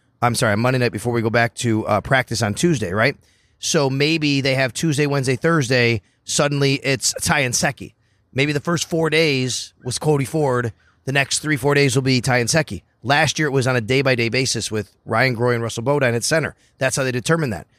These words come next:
So h-, maybe that's what they do. But if the way they're treating right guard isn't any indication, that's not the case 'cause they have been flip-flopping. I'm more surprised at the lack of rotation at right tackle and at left guard with Quinton Spain.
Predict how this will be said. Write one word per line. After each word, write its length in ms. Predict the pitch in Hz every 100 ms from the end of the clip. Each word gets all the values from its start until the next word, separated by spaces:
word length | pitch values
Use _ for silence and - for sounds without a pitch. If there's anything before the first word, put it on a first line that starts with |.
| _
So 180 | - 151
h-, 120 | 117
maybe 340 | 131 156 170 160
that's 260 | 143 151
what 120 | 156 127
they 120 | 131
do. 280 | 151 170 101 _ _
But 140 | 156 151
if 80 |
the 80 | 160
way 140 | 147 175
they're 100 | 165
treating 300 | 170 151 131
right 160 | 143
guard 240 | 147 147 175
isn't 140 | 143
any 200 | 131 127
indication, 480 | 120 117 127 107 123
that's 160 | 127 165
not 120 | 151
the 60 |
case 240 | 135 190 -
'cause 120 | 120
they 100 | 147
have 220 | 147 180
been 140 | 170 135
flip-flopping. 580 | 131 120 123 110 87 82 _ _ _
I'm 240 | 139 220
more 500 | 233 208 160 113 113 - _
surprised 680 | - 135 - 135 147 147 117
at 200 | 123 -
the 120 | 123
lack 400 | 107 110 147 170
of 140 | 147
rotation 680 | 120 117 123 107 - 104 92 - _ _
at 100 | 120
right 300 | 120 127 147 -
tackle 420 | 143 135 127 123 _ _
and 240 | 185 214 202
at 160 | 180
left 220 | 170 170 -
guard 260 | 196 185
with 120 | 127
Quinton 240 | - 170 131
Spain. 380 | - 185 202